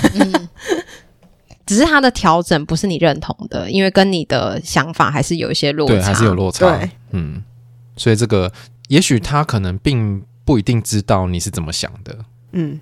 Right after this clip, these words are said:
Speaker 2: 嗯，就是对你来说是排顺序的问题，而不是时间长短的问题。
Speaker 3: 对，对，对。
Speaker 2: 对，对，对，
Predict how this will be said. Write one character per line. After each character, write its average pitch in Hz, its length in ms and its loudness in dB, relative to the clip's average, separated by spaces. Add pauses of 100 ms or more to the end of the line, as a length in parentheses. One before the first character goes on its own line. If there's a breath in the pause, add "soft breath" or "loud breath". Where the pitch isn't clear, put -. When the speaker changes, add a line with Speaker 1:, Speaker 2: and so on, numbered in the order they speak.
Speaker 2:
嗯， 104 340 -12
就 117 120 -6
是 113 220 -2 (400 loud breath)
对 - 120 6
你 123 40 6
来 104 100 2
说 117 120 2
是 120 100 2
排 98 240 -2
顺 131 160 4
序 123 180 4
的 107 120 2
问 120 180 6
题， 87 220 -6
而 104 100 -6
不 98 100 -4
是 127 120 0
时 110 160 0
间 151 160 6
长 147 200 4
短 135 140 4
的 120 80 6
问 147 160 8
题。 123 240 2
Speaker 3:
对， 202 260 6
对， 165 220 2
对。 - 0 -
Speaker 2:
对， 110 80 -2
对， 104 180 -2
对， 98 160 -6